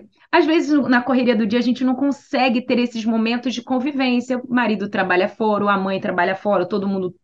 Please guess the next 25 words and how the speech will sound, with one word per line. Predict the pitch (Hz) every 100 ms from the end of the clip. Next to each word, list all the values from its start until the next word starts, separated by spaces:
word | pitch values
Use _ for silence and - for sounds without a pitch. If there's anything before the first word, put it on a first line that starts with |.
| _
fora. | 220 214 180
Depois | 185 - 208 - - - -
tem | 233
momentos | 214 202 202
pontuais | - 196 214 185 185
em | 202
casa. | 208 202 190 185 196
Eu | 214
queria | 214 262 285 294
te | - 233
sugerir. | - 320 277 247 190 190 214 220 _ _ _ - - -
Eu | 320 508
fiz | 330 320 302
um | 285
potinho | 285 233 226 - 285
na | 240 226
semana | 226 208 185
passada | 185 170 - 254 226 175 160 147 - _ _ _ -
com, | 269 269 294 349 427 _ _ _ _ _ _ -
é, | - 269
objetivos | 254 254 311 311 302 285 269
em | - 294
comum | 302 285 262 277
dos | 294 -
casais. | 320 330 240 214 190 202 -